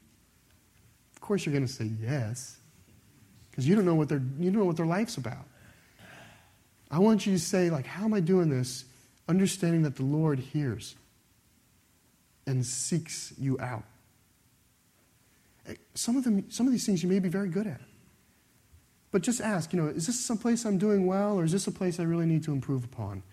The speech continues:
Just ask that as we go through here. But the first concept is this one of gentle restoration.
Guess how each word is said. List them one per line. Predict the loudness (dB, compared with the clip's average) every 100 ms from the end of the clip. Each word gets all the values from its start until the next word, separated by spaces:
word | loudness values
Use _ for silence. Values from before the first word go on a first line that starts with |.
| -20 _
Just | -6 2
ask | 2 2
that | 0
as | 2
we | 2
go | 2 0
through | 0
here. | 0 0
But | -2 -6 -12 -4
the | -4
first | 2 2 0
concept | -2 4 4 2 2
is | 2 2
this | 2
one | 4 4
of | 4
gentle | 4 6 6 6 2
restoration. | 2 2 0 2 4 4 0 -4